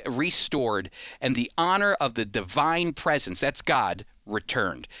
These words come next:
So you can again see that fervor to see a temple rebuilt and the restoration of Jerusalem in the twelve hundreds A D.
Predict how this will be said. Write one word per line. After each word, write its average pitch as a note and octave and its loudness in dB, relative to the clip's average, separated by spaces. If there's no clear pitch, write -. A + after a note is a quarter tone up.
So - -2
you C#3+ 2
can B2+ 0
again B2+ 2
see D3 0
that A2+ 0
fervor C3+ 0
to A2 -8
see A2+ 0
a G2 -2
temple D3 -2
rebuilt G#2 -2
and A2 -4
the G#2+ -2
restoration C3+ 0
of A2+ -4
Jerusalem A#2+ 0
in A2+ 0
the G#2 -2
twelve B2 0
hundreds G#2+ -2
A G#2 0
D. G2 -2